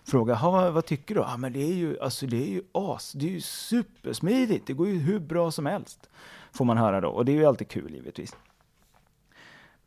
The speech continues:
De som, eh, de som väljer att resa med tåg då, då tänker jag så här. Jag har tre, tre poänger jag vill göra här för att se om du, eh, om du hänger med på dem. Man åker till jobbet, ja, och hem också såklart.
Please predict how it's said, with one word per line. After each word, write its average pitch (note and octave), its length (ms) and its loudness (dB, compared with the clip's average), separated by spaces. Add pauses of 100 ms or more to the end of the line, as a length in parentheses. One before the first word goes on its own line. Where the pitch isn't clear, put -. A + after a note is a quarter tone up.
(280)
De E3+ 400 6
som, D#3 480 4
eh, C3+ 840 2
de C#3+ 140 4
som C#3+ 180 2
väljer C3+ 400 6
att A3 120 4
resa G3 360 4
med A2 140 2
tåg G2+ 320 0
då, - 140 -10
då C#3 120 -4
tänker C#3 300 2
jag F2 180 6
så - 80 -2
här. D3+ 320 0 (400)
Jag C3+ 100 2
har C3 60 0
tre, D#3+ 580 0 (400)
tre C#3 340 2 (520)
poänger B2 420 4
jag C3+ 100 6
vill C3 120 2
göra A2+ 200 4
här F#2 160 -2
för A#2 80 -10
att A2 40 -8
se A#2 160 0
om G#2+ 100 2
du, G2+ 380 2
eh, G2 440 0
om G#2 140 0
du G2 220 -2
hänger G#2+ 220 0
med C#3 240 2
på D3 80 -2
dem. - 200 -2 (720)
Man C#3+ 140 8
åker C#3 180 4
till A#2+ 160 2
jobbet, A#2 500 2 (440)
ja, A2+ 140 4
och G2+ 220 2
hem G#2+ 240 2
också F#2 300 -4
såklart. F#2+ 420 -4